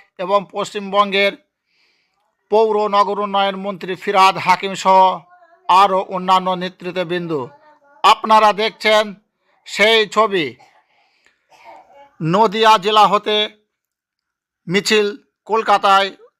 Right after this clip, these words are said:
যাচ্ছে, সেই ছবি আপনারা দেখতে পাচ্ছেন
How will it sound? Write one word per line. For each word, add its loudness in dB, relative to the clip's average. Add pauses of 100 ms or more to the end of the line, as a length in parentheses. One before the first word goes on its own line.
(100)
যাচ্ছে, 0
সেই 0
ছবি -2
আপনারা 2
দেখতে -4
পাচ্ছেন 0